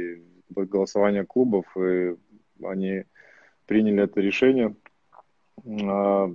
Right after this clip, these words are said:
и мы обязаны подчиниться этому решению, и тут ничего не сделаешь. А, ну, что могу сказать? Э, ну,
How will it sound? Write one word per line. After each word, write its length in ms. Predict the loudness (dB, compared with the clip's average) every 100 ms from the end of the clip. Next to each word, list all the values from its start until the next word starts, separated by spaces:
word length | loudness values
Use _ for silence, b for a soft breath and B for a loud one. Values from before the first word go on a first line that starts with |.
| -10 _ _ _ _ -20 -20 _ _ -20 _ _ _ _ _ _ _ _ _ _
и 60 | 2
мы 180 | 6 8
обязаны 460 | 8 8 6 4
подчиниться 560 | 2 0 2 -2 0 0
этому 240 | 2 2
решению, 500 | 2 2 2 2 0
и 40 | -4
тут 220 | -6 -6
ничего 360 | -4 -4 0 0
не 160 | 0
сделаешь. 480 | -4 -4 -2 -2 -6 _ b b b b b _
А, 680 | -6 -2 2 4 4 6 4
ну, 720 | 2 -2 -2 -2 -2 -6 -12 -14
что 400 | 0 4 6 4
могу 340 | 2 0 2
сказать? 500 | 0 2 6 6 4
Э, 280 | 2 4 4
ну, 380 | 4 0 0 -2